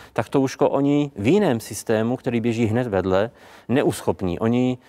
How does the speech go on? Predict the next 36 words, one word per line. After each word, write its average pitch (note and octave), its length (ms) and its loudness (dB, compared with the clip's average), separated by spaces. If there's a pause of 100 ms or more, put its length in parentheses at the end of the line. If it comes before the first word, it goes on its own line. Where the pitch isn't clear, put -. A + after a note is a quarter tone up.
tam A#2 160 -2
hlásí A#2+ 320 0
jenom C3 200 2
funkčně D#3 560 0
volná C#3 380 2
lůžka, C#3+ 320 -2
to, G2+ 100 -8
co A#2 140 -6
říkal A2+ 280 -2
pan A#2 160 -2
profesor, A2+ 480 -4
ta B2 100 0
volná A2+ 320 4
lůžka. G2+ 460 -2 (340)
Takže C#3 220 -2
ten, F3+ 280 0 (160)
to D#3 100 2
lůžko F3+ 280 2
zůstane D3+ 360 -2
obsazené, D#3+ 640 -2 (340)
je A#2+ 140 2
pro C3+ 160 0
nás G#2 200 0
červené, B2+ 600 0
není A#2+ 280 4
volné G#2 520 0
a - 80 -2
ten A#2 200 -4
člověk A#2 420 -2
tam A#2 160 -2
leží A#2 260 0
dál F#2+ 380 2 (220)
a G#2+ 60 -2
z - 100 -8
toho C3+ 240 2
vidíme, B2+ 520 -2